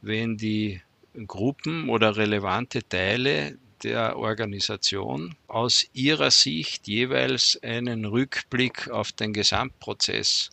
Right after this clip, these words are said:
in irgendeiner Form, äh, darstellen. Also sich was überlegen und einen abschließenden Input machen, was ich, Samstag in der Früh,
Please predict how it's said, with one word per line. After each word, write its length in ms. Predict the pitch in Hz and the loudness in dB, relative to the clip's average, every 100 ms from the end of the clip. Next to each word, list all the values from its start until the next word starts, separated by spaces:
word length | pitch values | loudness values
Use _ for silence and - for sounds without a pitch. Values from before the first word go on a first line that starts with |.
| _ | _
in 160 | 110 107 | -6 0
irgendeiner 540 | 117 120 113 107 104 | 2 2 4 2 2
Form, 540 | - 104 107 107 101 90 - | 0 0 2 0 -4 -8 -14
äh, 120 | 104 | -6
darstellen. 680 | 104 98 104 - 90 80 - - | 6 8 8 6 0 -2 -14 -6
Also 300 | 107 95 98 | -4 -2 0
sich 340 | - 107 - | 0 0 -2
was 180 | 107 - | -2 -2
überlegen 640 | 101 101 92 117 127 120 | -2 -4 -2 -2 -2 -4
und 300 | 107 107 - | -8 -10 -10
einen 260 | 98 101 92 | -10 -10 -12
abschließenden 840 | - 113 - 117 113 110 104 104 92 | -8 -2 0 0 0 -2 -4 -8 -8
Input 560 | 113 123 - 120 - | -6 -8 -4 -6 -4
machen, 480 | 110 107 - 113 101 _ | -4 -4 -4 -10 -12 _
was 260 | - 98 - | -8 -4 -2
ich, 180 | 107 101 _ _ | -2 -6 _ _
Samstag 500 | - 90 104 - 101 | -6 -4 -4 -4 -4
in 120 | 98 | -4
der 100 | 95 | -6
Früh, 440 | 92 104 117 131 | -4 0 2 2